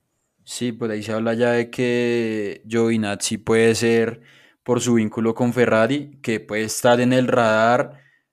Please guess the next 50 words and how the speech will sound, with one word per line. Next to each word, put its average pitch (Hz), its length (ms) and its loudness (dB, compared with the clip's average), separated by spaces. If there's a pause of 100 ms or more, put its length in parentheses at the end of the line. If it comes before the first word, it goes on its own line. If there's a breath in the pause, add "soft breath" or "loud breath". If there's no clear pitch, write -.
No 131 420 4
hay 135 160 4
rumores, 135 920 0
eh, 117 500 -4
de 113 240 -6
que 107 320 -6
ya 107 200 -4
hayan 117 220 -4
conversaciones, 131 960 -6
más 110 200 -8
bien 117 200 -6
que 120 140 -8
sí, 131 240 -6
que - 80 -10
está 117 160 -8
en 107 80 -4
el 110 100 -4
radar 113 380 -2
por 107 160 -10
su 113 120 -8
vínculo 104 460 -8
con, 107 460 -8 (480 soft breath)
con 110 200 -6
Ferrari. 120 440 4
Sabemos 107 320 -4
que 113 120 -4
Ferrari 101 300 -4
tiene 107 220 -6
vínculo 113 360 -4
con 104 220 -10
Haas, 151 400 -2 (100)
entonces 98 540 -18
sí, 98 160 -12
por 101 200 -14
ese 101 200 -12
lado. 98 240 -10 (600 soft breath)
Eh, 127 560 4
pero 135 200 2
sí, 160 180 -2
para 135 240 0
este 127 220 -2
Gran 143 220 -2
Premio 156 280 -2
de 151 80 0
los 151 140 -2
equipos 127 340 -6
que 147 160 -6
menos 120 260 -2
se 143 140 -4
espera, 123 640 -4